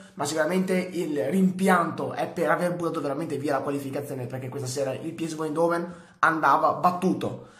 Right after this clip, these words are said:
andava battuta la squadra ingl-, la squadra olandese,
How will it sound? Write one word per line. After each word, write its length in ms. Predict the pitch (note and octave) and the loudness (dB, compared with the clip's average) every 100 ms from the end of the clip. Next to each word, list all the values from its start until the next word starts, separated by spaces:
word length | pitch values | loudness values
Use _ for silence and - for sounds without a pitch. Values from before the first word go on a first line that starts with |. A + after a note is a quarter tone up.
| - | 0
andava 480 | C#3 E3 F#3 F#3+ | 2 8 8 10
battuta 420 | F3+ E3 F#3 G#3 E3 | 6 2 -2 -2 -2
la 100 | A#2 | -4
squadra 280 | - D#3+ | -6 -6
ingl-, 260 | B2+ B2 - | -6 -8 -8
la 80 | C3+ | -8
squadra 380 | - D#3 D3 D3+ | -2 0 0 0
olandese, 960 | C#3+ C#3 D#3 D#3+ D#3+ F3+ F3+ - _ | -4 -4 -2 -2 -2 -6 -10 -18 _